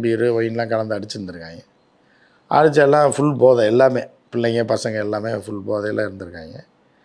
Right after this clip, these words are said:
உடனே இது மாதிரி செக்ஷுவலாக விளாண்டுருக்காங்க, ஏதோ பண்ணியிருக்காங்க. சரின்னு எல்லாம் மத்தியானம் ஆயிடுச்சு. இவன் லஞ்ச் வாங்க, இவன் லவ் பண்றான் அந்த பொண்ணை, எப்படி குடும்பம் விளங்கும்ல,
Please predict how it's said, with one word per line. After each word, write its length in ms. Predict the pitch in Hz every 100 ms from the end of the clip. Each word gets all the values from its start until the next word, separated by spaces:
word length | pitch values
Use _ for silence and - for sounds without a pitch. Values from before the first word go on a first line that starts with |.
| _ _ _
உடனே 300 | 247 208 196 185 170 165 156 151
இது 100 | 147
மாதிரி 280 | 147 147 143 139 135 127 123
செக்ஷுவலாக 380 | 117 127 120 120
விளாண்டுருக்காங்க, 600 | 113 110 101 98 92 - - -
ஏதோ 280 | 107 107 104
பண்ணியிருக்காங்க. 540 | 104 98 90 110 185 _ _ _ _ _ _ _ -
சரின்னு 280 | 170 160 165
எல்லாம் 200 | 156 151
மத்தியானம் 360 | 139 135 139 131
ஆயிடுச்சு. 220 | 123 165
இவன் 220 | 175 131
லஞ்ச் 280 | 135 175 -
வாங்க, 200 | 139 127
இவன் 300 | 127 143 139
லவ் 260 | 135 165 165
பண்றான் 200 | 139 127
அந்த 140 | 107
பொண்ணை, 260 | 95 101 - - _ _ _ _ _
எப்படி 260 | 131 135
குடும்பம் 320 | 120 143 139 123
விளங்கும்ல, 440 | 120 110 107 -